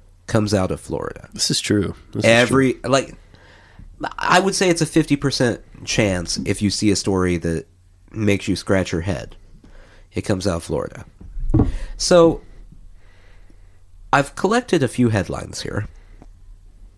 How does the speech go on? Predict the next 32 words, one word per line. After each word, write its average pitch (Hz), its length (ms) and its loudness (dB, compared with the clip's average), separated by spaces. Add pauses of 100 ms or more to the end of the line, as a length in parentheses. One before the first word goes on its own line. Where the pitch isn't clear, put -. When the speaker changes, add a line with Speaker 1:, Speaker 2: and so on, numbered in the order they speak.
(480)
Speaker 1:
I 113 100 4
want 175 220 2
you 175 60 0
to 156 100 4
tell 147 240 2
me 92 200 0 (600)
Speaker 2:
Okay. 107 340 2
Speaker 1:
whether 110 300 4
this 117 220 2
is 110 80 0
a 101 80 2
Florida 170 360 4
headline 180 500 -2 (100)
Speaker 2:
Okay. 233 360 4 (120)
Speaker 1:
or 311 120 2
not 247 240 4
a - 40 4
Florida 90 380 -2
headline. - 340 -2
Speaker 2:
Okay, 127 160 6
so 120 140 2
it 110 40 4
can 120 160 6
Speaker 1:
Before 226 180 2
Speaker 2:
be 240 60 6
any 160 240 8
other 135 160 4
state. 82 380 2 (280)
Speaker 1:
Before 147 960 2 (640)
I 107 140 2
trash 120 380 2
Florida, 104 460 2